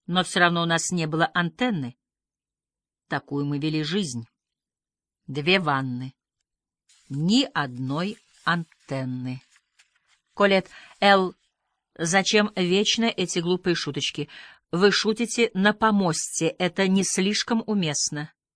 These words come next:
Эллисон: «Лично я считаю, что юмор очень важен для общения со зрителями. Он помогает им расслабиться,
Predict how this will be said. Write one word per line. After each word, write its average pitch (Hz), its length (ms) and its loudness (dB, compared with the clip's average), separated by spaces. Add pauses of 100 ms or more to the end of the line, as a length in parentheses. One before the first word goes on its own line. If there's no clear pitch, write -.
(380)
Эллисон: 156 460 -2 (300)
«Лично 214 300 4
я 226 180 6
считаю, 214 320 4
что - 160 4
юмор 214 280 6
очень 208 320 4
важен 196 360 4
для 143 140 0
общения 147 600 -2
со - 220 -2
зрителями. 139 640 -6 (500)
Он 151 140 -6
помогает 156 480 0
им 165 100 0
расслабиться, 160 800 -2